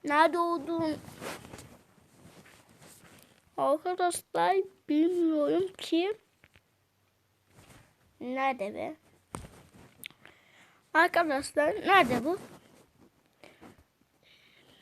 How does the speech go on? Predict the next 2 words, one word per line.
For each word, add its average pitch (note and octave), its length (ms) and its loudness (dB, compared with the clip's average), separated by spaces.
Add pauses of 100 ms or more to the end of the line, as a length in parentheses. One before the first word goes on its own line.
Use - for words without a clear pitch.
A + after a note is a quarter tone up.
(720)
Arkadaşlar, - 840 -2 (500)
em, C4+ 400 4